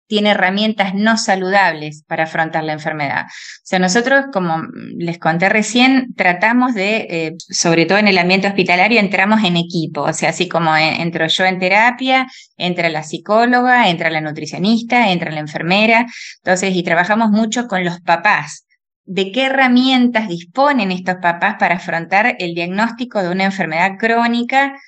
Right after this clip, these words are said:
por ahora incurable? Entonces, es, es muy, muy difícil, digamos, es, trabajar con estos papás al principio. Hay papás que lo aceptan, hay papás que no, no los aceptan. Nosotros hicimos un trabajo que está publicado,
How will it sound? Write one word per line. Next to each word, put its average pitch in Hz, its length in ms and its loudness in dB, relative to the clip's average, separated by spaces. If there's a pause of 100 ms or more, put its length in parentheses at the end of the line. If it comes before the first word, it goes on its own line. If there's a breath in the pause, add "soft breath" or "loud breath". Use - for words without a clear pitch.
(120 loud breath)
por 185 240 2
ahora 208 420 2
incurable? 247 800 0
Entonces, 233 580 -4
es, 208 340 -6
es 190 180 -2
muy, 254 360 4
muy 233 680 2 (220)
difícil, 196 760 0
digamos, 190 640 2
es, 175 160 -8 (260)
trabajar 170 540 0
con 185 160 -2
estos 190 260 -2
papás 202 380 0
al 175 100 -4
principio. 208 640 0
Hay 190 140 2
papás 175 280 -4
que 180 120 -8
lo 165 80 -2
aceptan, 220 480 -2
hay 175 80 -2
papás 170 260 -6
que 165 120 -6
no, 156 100 -4 (240)
no 180 160 -2
los 170 140 -2
aceptan. 160 640 -4 (100)
Nosotros 175 400 0
hicimos 180 360 2
un 185 60 2
trabajo 185 480 2
que 170 80 -8
está 165 180 -4
publicado, 202 640 0